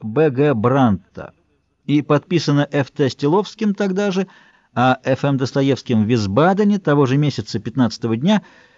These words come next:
в присутствии свидетелей, коллежского советника Ивана Пантелеича Суркова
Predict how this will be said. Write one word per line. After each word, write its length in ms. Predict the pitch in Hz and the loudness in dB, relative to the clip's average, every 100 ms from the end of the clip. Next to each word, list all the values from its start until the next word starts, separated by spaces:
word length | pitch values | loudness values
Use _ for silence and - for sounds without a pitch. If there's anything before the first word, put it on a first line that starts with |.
| _ | _
в 100 | - | -2
присутствии 520 | 151 147 254 - 233 | 0 2 -2 -2 -4
свидетелей, 720 | 226 214 185 180 160 170 160 160 | -2 -2 2 4 4 2 -2 -2
коллежского 580 | - 170 202 - 135 | 0 2 2 0 -2
советника 600 | 123 135 127 120 113 113 | 0 0 2 0 0 0
Ивана 300 | 120 131 123 | 2 2 2
Пантелеича 560 | 107 104 120 120 110 110 | 2 -2 -2 0 -2 -4
Суркова 640 | - 104 - 165 208 214 | -4 -4 0 2 2 0